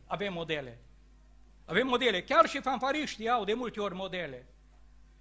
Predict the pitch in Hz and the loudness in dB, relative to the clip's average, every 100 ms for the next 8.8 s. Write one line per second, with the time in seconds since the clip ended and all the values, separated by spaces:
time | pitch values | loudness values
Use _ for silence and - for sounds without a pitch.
0 | - 240 240 294 - 262 269 269 285 - | 2 4 6 6 6 4 4 4 2 0
1 | 208 240 226 - 208 247 220 214 208 202 | -2 -2 0 0 0 0 -2 -4 -6 -6
2 | 156 185 180 175 180 143 120 - - - | -8 -10 -8 -6 -6 -6 -10 -18 -20 -20
3 | - - - 285 269 277 - 339 - 262 | -20 -10 4 8 8 8 10 10 10 6
4 | 247 247 208 196 190 185 170 147 135 - | 6 6 4 2 0 0 -2 -4 -12 -20
5 | - - - - - 262 247 330 330 302 | -20 -20 -20 0 6 10 12 10 10 8
6 | 285 - 330 294 - 254 240 269 269 220 | 6 4 6 6 4 0 6 6 6 4
7 | 233 - 226 - - - - 196 202 - | -2 -4 -6 -8 -16 -14 0 2 4 6
8 | 262 214 208 202 196 185 220 190 | 6 8 2 0 -2 2 0 0